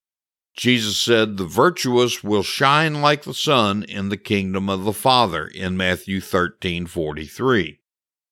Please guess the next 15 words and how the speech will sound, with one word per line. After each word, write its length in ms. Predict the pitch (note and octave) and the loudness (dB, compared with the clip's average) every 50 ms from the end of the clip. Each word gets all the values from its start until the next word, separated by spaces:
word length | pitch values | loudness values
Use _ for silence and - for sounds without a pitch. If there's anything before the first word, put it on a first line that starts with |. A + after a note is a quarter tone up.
| _ _ _ _ _ _ _ - | _ _ _ _ _ _ _ 0
Agility 1000 | A#2 A#2 G#2 F2+ F#2 A#2 D#3 G3+ A3 F#3+ D3+ A2+ G2+ F#2+ G2+ A2+ C3 - - | 0 2 2 0 2 4 4 6 6 4 2 2 2 2 2 2 0 0 0
is 280 | A2 A2+ A2+ G#2 F2+ F2+ | 0 2 2 2 0 0
that 280 | A2 G#2+ F#2+ - - | 0 0 0 -2 -6
quality 480 | _ - G#2+ G2+ G2 F#2+ F#2+ F#2+ G#2 G#2+ | _ 0 2 2 4 2 2 2 2 0
of 120 | A2+ A#2+ | 0 0
the 100 | G#2+ G2 | -2 -4
glorified 800 | F#2 F2 F#2+ G2 G2 F#2+ F2+ E2+ - - F#2+ F2 E2+ E2+ D#2+ D#2 | -4 -2 -2 0 2 2 0 -2 -4 -4 -4 -4 -4 -6 -6 -6
body 320 | E2+ E2 D#2+ E2 F2 G#2+ C#3 | -6 -4 -4 -2 -2 -2 -2
that 220 | C#3+ B2 - G2 | -2 -4 -8 -14
frees 380 | - - A2+ B2+ C3 B2 A2 G#2+ | -12 -6 -2 0 0 0 -2 -4
us 140 | A2+ A2 G#2 | -8 -10 -10
from 340 | - - G2 G2 F#2+ F#2+ - | -12 -8 -6 -6 -6 -6 -8
all 320 | - - B2 C#3+ D#3 F3 F3+ | -4 0 2 2 4 2 2
material 580 | F3 F3 D3+ - - D#3+ D#3 D3+ D3 D3 C3+ | 0 -4 -4 -2 0 0 2 2 2 0 -2
burden. 560 | C3 B2 C3 D3 C#3 C3+ A2 F2 D#2 D2 - | -2 0 2 2 2 2 2 -2 -4 -10 -16